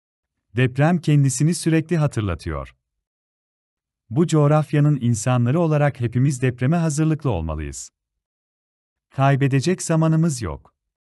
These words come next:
Depremin bu coğrafyanın bir parçası olduğunu unutmadan alacağımız önlemler vatandaşlarımızın hayatını kurtaracak. Bugünden alınacak önlemleri deprem sonrasına sadece arama kurtarma çalışmaları olarak ertelememeliyiz.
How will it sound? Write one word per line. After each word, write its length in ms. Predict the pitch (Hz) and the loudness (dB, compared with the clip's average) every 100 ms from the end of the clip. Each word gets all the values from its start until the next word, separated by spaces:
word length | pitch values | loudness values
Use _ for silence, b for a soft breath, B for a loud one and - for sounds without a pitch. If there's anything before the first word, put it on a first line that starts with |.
| _ _ _ _ _ _ _ _ 98 | _ _ _ _ _ _ _ _ -4
Depremin 600 | 117 120 127 135 139 127 | -2 0 2 4 4 2
bu 100 | 180 | 0
coğrafyanın 760 | 160 151 151 147 147 147 135 | 2 2 2 0 2 2 2
bir 140 | 175 | 0
parçası 500 | 185 151 139 139 - | 0 0 0 -2 -2
olduğunu 400 | 175 143 131 135 | 0 0 2 0
unutmadan 520 | 123 117 151 139 135 170 | 0 -2 -2 -2 0 0
alacağımız 640 | 147 135 131 131 143 156 | 0 0 2 2 0 0
önlemler 500 | 147 135 131 131 185 | 2 2 2 2 0
vatandaşlarımızın 1000 | 160 151 147 143 139 - 139 139 135 180 | -2 -2 0 2 0 0 0 0 0 -2
hayatını 520 | 160 160 156 160 156 | 0 0 -2 -2 -4
kurtaracak. 760 | - 80 87 80 78 69 _ _ _ _ _ _ _ _ _ _ _ _ _ _ _ _ | -4 -6 -6 -6 -8 -12 _ _ _ _ _ _ _ _ _ _ _ _ _ _ _ _
Bugünden 520 | 101 160 156 156 165 | -2 0 2 2 2
alınacak 520 | 170 151 143 139 180 147 | 2 2 2 2 -2 0
önlemleri 560 | 139 135 131 131 139 | 2 4 4 2 2
deprem 380 | 151 139 139 143 | 0 0 0 -2
sonrasına 640 | - 131 123 113 - 95 | 0 0 0 -2 -4 -6
sadece 580 | 107 - 156 160 151 156 | -6 -2 -2 0 -2 -2
arama 340 | 117 120 147 175 | -2 0 0 0
kurtarma 480 | 123 - 123 143 | -4 -2 0 0
çalışmaları 600 | 185 165 156 - 151 151 | 0 0 -2 0 0 2
olarak 340 | 180 170 175 165 | 2 2 0 0
ertelememeliyiz. 920 | 156 147 143 127 85 78 73 69 - | -2 0 0 0 -2 -4 -8 -12 -16